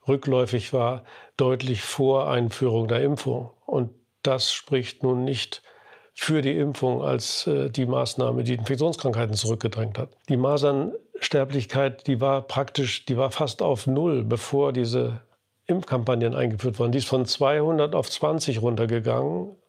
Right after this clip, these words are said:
und dann kam die Impfung, also die Masernimpfung. Das gibt wenig Sinn. Und weswegen jetzt, äh, hier eine Massen-, äh, ein-, eine Zwangsimpfung eingeführt wird gegen Masern,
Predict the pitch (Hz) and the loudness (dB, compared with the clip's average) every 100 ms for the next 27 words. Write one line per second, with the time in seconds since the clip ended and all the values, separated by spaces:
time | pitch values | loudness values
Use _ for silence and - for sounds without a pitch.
0 | - 139 117 139 139 151 151 - _ - | -2 -2 0 0 0 0 -6 -16 _ -2
1 | 131 127 117 117 143 156 151 - 123 120 | 0 0 -6 -4 -2 0 -2 0 -2 0
2 | 143 123 113 117 110 - _ _ _ _ | 0 0 0 0 -2 -6 _ _ _ _
3 | _ 120 117 120 127 131 113 123 120 - | _ -2 0 0 0 0 0 -2 -4 -8
4 | - - - - - - _ - 151 127 | -18 -16 -16 -18 -20 -20 _ -16 -4 -2
5 | 151 131 143 147 139 120 160 139 127 120 | 0 0 2 2 2 2 0 2 0 2
6 | 135 - 147 151 135 135 147 - - 403 | -2 0 0 2 2 2 0 -4 -6 0
7 | 277 139 127 139 143 151 127 127 180 - | 2 2 2 0 2 2 2 0 -2 -14
8 | _ 131 127 156 - 147 185 226 - - | _ 0 0 0 0 -2 -2 -6 -12 -6
9 | - 147 165 135 143 143 127 120 - 151 | 2 2 4 0 2 2 2 0 0 2
10 | 208 - 254 123 117 123 139 123 120 - | 2 0 0 0 0 -2 0 0 -2 0
11 | 127 127 127 - 120 120 131 151 131 120 | -2 0 -4 -2 0 2 2 2 2 0